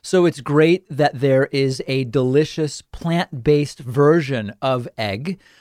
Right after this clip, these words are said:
with all the protein of egg that Just Egg brings with it,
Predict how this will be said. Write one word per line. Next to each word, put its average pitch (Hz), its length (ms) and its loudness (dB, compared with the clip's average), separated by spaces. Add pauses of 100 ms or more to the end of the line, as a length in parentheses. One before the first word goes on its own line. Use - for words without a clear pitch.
with 143 220 4
all 160 140 6
the 170 100 -2
protein 185 720 0
of 135 220 -4
egg 123 340 -2
that 135 160 0
Just 127 380 -4
Egg 117 240 -4
brings 113 340 -6
with 107 220 -2
it, - 160 -2